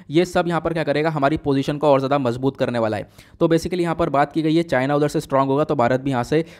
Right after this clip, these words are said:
प्रॉपरली स्ट्रॉन्गर देखने को मिलेगा। उसके बाद एक छोटा सा आर्टिकल ये देखने को मिलेगा, कल मैंने आपको समझाया था कि यूनाइटेड नेशन ने यहाँ पर फोकस किया है बांग्लादेश के ऊपर। बांग्लादेश से बोला है कि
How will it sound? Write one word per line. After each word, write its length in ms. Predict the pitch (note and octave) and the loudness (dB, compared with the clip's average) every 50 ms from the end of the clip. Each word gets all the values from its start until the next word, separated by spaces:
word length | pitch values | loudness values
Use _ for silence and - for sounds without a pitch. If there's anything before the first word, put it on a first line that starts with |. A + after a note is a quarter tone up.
| - - | -16 -2
प्रॉपरली 500 | - C#3+ C3+ - - D3+ D3+ D#3 E3 E3+ - | 2 2 2 2 2 0 2 2 2 0 0
स्ट्रॉन्गर 460 | C#3 - - C#3+ C#3 C3+ C#3 D3 D3 | -4 -6 -2 0 0 0 2 0 0
देखने 260 | C#3+ C3 B2 - D3 C3 | 0 -2 -2 -2 -2 -2
को 100 | C3 B2+ | -2 0
मिलेगा। 340 | B2 A#2 A#2 A2 A2+ - - - - - - - | 0 -2 0 -2 -2 -4 -6 -12 -20 -20 -10 0
उसके 240 | - G3+ G3 - A#3 | 0 0 2 4 2
बाद 100 | B3 A#3+ | 4 4
एक 140 | B3 B3 - | 4 2 0
छोटा 200 | - F#3+ F3+ G3+ | -2 0 0 0
सा 140 | - A3 G3 | 2 4 2
आर्टिकल 320 | E3 D#3+ F3+ F3 G#3+ G3 | 2 2 0 -2 -2 0
ये 120 | F3 F#3 F3 | 0 0 0
देखने 220 | E3 D#3+ E3+ D#3+ | 0 -2 0 -2
को 80 | D3+ D3+ | 0 0
मिलेगा, 260 | D3+ - - D#3+ E3+ | 0 2 2 0 2
कल 160 | - F#3 F#3 | 2 0 0
मैंने 160 | F3+ F3+ F3+ | 0 0 -2
आपको 180 | F3+ F3+ - F#3+ | -2 0 -2 -2
समझाया 420 | F#3 D#3+ C3+ B2+ C3+ C#3+ D3+ E3 | -2 -2 -4 -2 0 0 0 0
था 300 | - D3+ D3 E3 F#3+ - - - - _ _ | 0 0 -2 -2 -2 -8 -20 -20 -20 _ _
कि 60 | E3+ | 2
यूनाइटेड 340 | E3 E3 F#3 G3+ G3 B3 G3+ | 4 4 4 2 2 0 0
नेशन 280 | G#3 G#3 G3+ - G#3 G3 | 0 0 0 0 -4 -2
ने 80 | G#3 | -2
यहाँ 160 | G#3 G3 D#3+ | -2 -2 0
पर 120 | - F#3 F#3+ | 0 0 -2
फोकस 380 | F3+ - D3 C#3+ - F3+ E3+ | 0 -2 -2 0 0 -4 -4
किया 200 | - - E3+ D#3 | -2 0 2 2
है 140 | D3+ D#3+ F3 | 2 2 0
बांग्लादेश 480 | E3 C3+ A#2+ A#2+ C3 C#3 D#3 E3+ E3 - | 2 2 0 0 0 2 2 0 0 2
के 80 | - | 2
ऊपर। 260 | D#3+ D3 D3 D#3+ E3 D#3 | 2 4 4 4 2 2
बांग्लादेश 520 | B2 B2+ C3 B2+ B2+ B2+ B2 E3+ E3 - | 2 2 2 4 4 4 2 2 2 2
से 100 | - F#3 | -2 0
बोला 220 | C#3+ C#3+ D3 D#3 | 2 2 4 4
है 80 | D#3 D#3+ | 2 2
कि 120 | D#3 F#3 | 2 -2